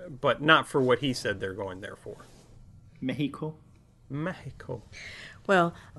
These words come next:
Speaker 3: I,
Speaker 1: Um,
Speaker 3: I thought that that was a, um, this is another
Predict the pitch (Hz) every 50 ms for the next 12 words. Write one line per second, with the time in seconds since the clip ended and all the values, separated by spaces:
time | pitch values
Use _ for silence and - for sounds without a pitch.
0 | 143 143 139 107 - 220 - - - 254 294 339 - 427 381 277 - 190 165 -
1 | - - - - 180 156 110 185 175 151 160 151 - - 147 147 143 131 120 -
2 | - - - - - - - - _ _ _ _ _ _ - - 208 208 220 214
3 | 233 214 208 185 180 175 170 170 165 165 160 156